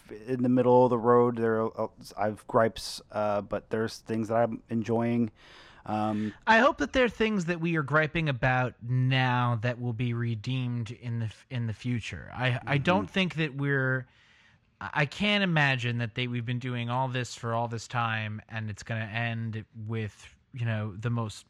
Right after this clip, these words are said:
Speaker 2: cookie cutter ending that we could have ever imagined. The whole show is built off being, subverting our expectations and, and doing new spins on old stories. And I, I think we're,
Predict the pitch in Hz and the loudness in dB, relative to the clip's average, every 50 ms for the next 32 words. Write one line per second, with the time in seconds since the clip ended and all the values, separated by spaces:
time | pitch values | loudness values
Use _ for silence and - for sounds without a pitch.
0 | - - - - 139 123 - - 120 - - 127 117 117 113 113 117 117 113 113 | -20 -18 -10 -8 -8 -6 -6 -6 -6 -2 0 0 0 2 0 0 0 -2 -2 -2
1 | 110 110 107 104 95 110 107 - 117 110 110 104 110 107 101 101 104 104 104 104 | -2 -2 -4 -4 -4 -6 -6 -4 -2 -2 0 0 0 0 0 -2 -2 -2 -2 -2
2 | 95 87 82 82 85 85 87 87 - 104 107 - 180 170 - - - 147 143 139 | -4 -4 -8 -10 -10 -10 -10 -10 -10 -8 -6 -6 -4 -4 -4 -2 -2 -2 0 0
3 | 131 120 107 - - 123 120 - - 117 110 110 107 - - _ _ - - - | -2 -2 -4 -4 -6 -6 -6 -4 -6 -4 -4 -4 -6 -6 -10 _ _ -20 -20 -20
4 | - - - - - _ _ _ - 131 131 131 123 120 117 113 101 - _ _ | -20 -20 -20 -20 -20 _ _ _ 0 2 4 4 4 2 0 -2 -4 -8 _ _
5 | _ _ - - - 123 123 131 135 139 135 131 131 131 131 123 - - 131 117 | _ _ -10 -6 -2 2 4 4 4 4 4 2 4 2 2 0 0 -2 -4 -2
6 | - 123 120 117 - - 113 117 113 113 113 104 98 107 107 107 107 - - - | 0 -2 -2 -2 -2 -2 -2 -2 -2 -2 -2 -2 -2 -2 -2 -2 -4 -4 -8 -6
7 | - 117 113 110 107 104 110 - _ 139 120 135 127 127 123 120 120 120 120 123 | -4 -2 -2 -2 -4 -6 -8 -12 _ -6 -2 -2 0 0 0 0 0 0 0 0
8 | 131 139 127 - - 131 127 123 123 123 120 113 113 113 113 110 110 110 110 - | 0 -2 -2 -4 -4 -4 -2 -2 -2 -2 -2 -2 -2 -2 -4 -4 -4 -6 -8 -8
9 | - 123 120 120 120 117 113 107 - _ - - - - - - 113 104 104 104 | -6 -4 -2 -2 -2 -4 -6 -8 -12 _ -18 -16 -14 -8 -4 -2 -2 0 -2 -2
10 | 98 95 95 - - - _ - - - - - _ _ _ - 113 117 120 120 | -4 -6 -8 -10 -12 -16 _ -20 -20 -20 -20 -20 _ _ _ -4 -2 -2 -2 -2
11 | 120 120 120 120 123 - - 113 120 - - 131 127 123 - 160 147 120 131 139 | -2 -2 -2 -4 -4 -6 -6 -8 -6 -2 0 0 0 0 0 -4 -4 -2 0 2
12 | 139 135 135 131 | 2 4 4 2